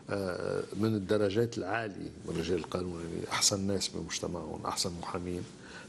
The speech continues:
كنت تحسي إنه موجودين بمجلس النواب ويساهموا ويشاركوا بعملية التشريع، وكان في ضمانة إلى حد كبير إنه في مستوى من الثقافة القانونية عند عدد كبير من ال-، من النواب آنذاك. اليوم بكل أسف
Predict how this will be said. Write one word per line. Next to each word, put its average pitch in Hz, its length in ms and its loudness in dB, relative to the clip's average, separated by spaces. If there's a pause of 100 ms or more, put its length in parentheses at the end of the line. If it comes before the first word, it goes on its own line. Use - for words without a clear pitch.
(120)
كنت 147 200 4
تحسي 117 480 2
إنه 101 140 -4
موجودين 95 480 0
بمجلس - 320 -4
النواب 90 320 -2 (100)
ويساهموا 92 800 2
ويشاركوا - 560 2 (360)
بعملية 98 600 2
التشريع، 104 460 -2 (420)
وكان 147 140 6
في 147 200 2
ضمانة 135 400 2
إلى 104 240 2
حد 143 340 -2 (140)
كبير 107 520 4 (160)
إنه 101 160 0
في 127 140 -4
مستوى 104 520 0
من 92 80 -6
الثقافة - 580 -2
القانونية 87 760 -4
عند 95 180 -4 (100)
عدد 107 360 4
كبير 147 420 6
من 107 180 0
ال-، 85 360 -6 (160)
من 110 140 6
النواب 101 480 4
آنذاك. 92 480 2 (360)
اليوم 202 280 6
بكل - 260 2
أسف 113 260 0